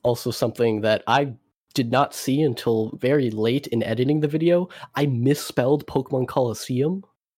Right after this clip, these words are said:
Speaker 1: Um, <laughs> I put an extra L in there, uh, but I fixed
Speaker 2: Oh.
Speaker 1: it for the video itself, but I missed it for the thumbnail. So there's an extra L in Colosseum.
Speaker 2: Oh.
Speaker 1: <laughs>
Speaker 2: Interesting.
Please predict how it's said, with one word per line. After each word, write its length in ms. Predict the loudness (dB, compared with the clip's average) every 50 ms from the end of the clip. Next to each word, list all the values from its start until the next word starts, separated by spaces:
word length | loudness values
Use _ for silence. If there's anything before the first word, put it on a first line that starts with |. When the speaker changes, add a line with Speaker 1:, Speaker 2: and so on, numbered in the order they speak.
| _ _ _ -4 0
Speaker 1:
Um, 400 | 0 2 2 2 0 0 0 -2 -4 -4 -4 -4 -4
<laughs> 180 | -4 -6 -8 -12
I 40 | -6
put 140 | -2 -2 -2
an 60 | -2 -2 -6
extra 300 | -10 -8 -6 -4 -4 -4 -2
L 220 | 0 0 2 2
in 140 | 0 0 -2
there, 280 | -2 -2 -2 -4 -6 -8 -14 -20 -20 _ _ _ _ -4
uh, 180 | -2 -2 -2 0
but 180 | 0 0 0
I 160 | 2 2 4 2
fixed 200 | 2 2 0 -2
Speaker 2:
Oh. 60 | -2
Speaker 1:
it 40 | -2 0 2
for 180 | 4 4 4
the 80 | 2 2
video 300 | 0 2 2 4 4 2
itself, 480 | 0 -2 -2 -2 0 0 0 -2 -4 -12 -20 _ _ _ _
but 100 | 0 2
I 60 | 2 2
missed 420 | 2 2 2 2 2 2 4 4
it 160 | 2 2 2
for 80 | -2 -2
the 100 | -2 0
thumbnail. 520 | 2 2 0 0 0 -2 -4 -6 -6 -8 _ _ _ _ -6
So 140 | -4 -2
there's 140 | -2 0 0
an 100 | 0 0
extra 260 | -2 0 0 0 0 2 0
L 260 | 0 0 0 0 0
in 360 | 2 2 2 2 2 0 -2
Colosseum. 680 | -4 -6 -2 0 0 0 0 0 0 0 2 2 2 0
Speaker 2:
Oh. 540 | 0 0 -2 -2 -2 -2 -2 -2 -2 -2 -2 0
Speaker 1:
<laughs> 1400 | 0 -2 -2 -4 -14 -14 _ _ -20 -20 -20 _ _ _ _ _ _ _ _ _ _ _ _ _ _ _ _ _ -2
Speaker 2:
Interesting. 500 | 0 0 0 0 -2 -4 -4 -4 -6 -12